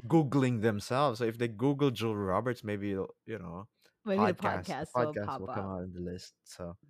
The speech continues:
Speaker 2: It's true.
Speaker 1: but
Speaker 2: Okay.
Speaker 1: sorry, Julia, but, uh, you know.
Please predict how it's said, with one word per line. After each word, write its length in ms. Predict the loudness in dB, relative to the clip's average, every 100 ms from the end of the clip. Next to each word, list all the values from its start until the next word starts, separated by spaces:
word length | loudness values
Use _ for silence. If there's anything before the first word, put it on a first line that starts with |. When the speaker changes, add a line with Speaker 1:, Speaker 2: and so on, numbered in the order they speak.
| _ _ _ -20
Speaker 2:
It's 100 | -18
true. 220 | -16 -16 -18 _ -20 _ -6
Speaker 1:
but 320 | -4 -2 -4 _ _ _ _ _ -20 _ -4
Speaker 2:
Okay. 200 | 0 2
Speaker 1:
sorry, 180 | 2 2
Julia, 420 | 0 0 0 -2
but, 160 | -4
uh, 80 | -6 -10 _
you 100 | -6
know. 220 | -6 -6